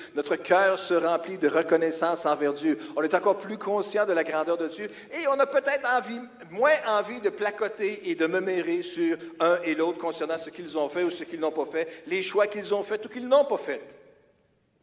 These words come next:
Premier Pierre chapitre deux, verset un dit, « Rejetez donc toutes les formes de méchanceté, de ruse, l'hypocrisie, la jalousie et toute médisance. » Tu sais, dans l'Église primitive, c'était pas si jojo que ça, dans le fond, hein ? Quand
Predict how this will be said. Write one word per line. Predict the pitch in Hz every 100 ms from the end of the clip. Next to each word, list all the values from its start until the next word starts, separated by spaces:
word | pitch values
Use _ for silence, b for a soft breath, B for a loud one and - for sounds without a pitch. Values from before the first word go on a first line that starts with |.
| _ _ _ _ b b b b b b
Premier | - 180
Pierre | 190 208
chapitre | 202 196 208 196
deux, | 190 208
verset | 208 208 208
un | 202 220 208
dit, « | - 196 214
Rejetez | 165 240 233 220 220 254
donc | 226 233 233
toutes | 294
les | - 233
formes | - 233 226
de | 170
méchanceté, | 175 196 202 202 190 - 196 196
de | 190 165
ruse, | 147 160 196 208 208 - B -
l'hypocrisie, | - - 220 220 196 175 175 202
la | 190 160
jalousie | 160 175 175 160 185 180
et |
toute | 175 202 202
médisance. » | 190 - 175 185 220 B B
Tu | -
sais, | 453 440
dans | 262
l'Église | 240 220 311 -
primitive, | 233 202 196 294
c'était | 226 220
pas | - 180
si | - 233
jojo | 202 190 208
que | 214
ça, | 175 269 240
dans | 160
le |
fond, | 143 135 139
hein ? | 233 277 - - _ _ _ _ _ -
Quand | 233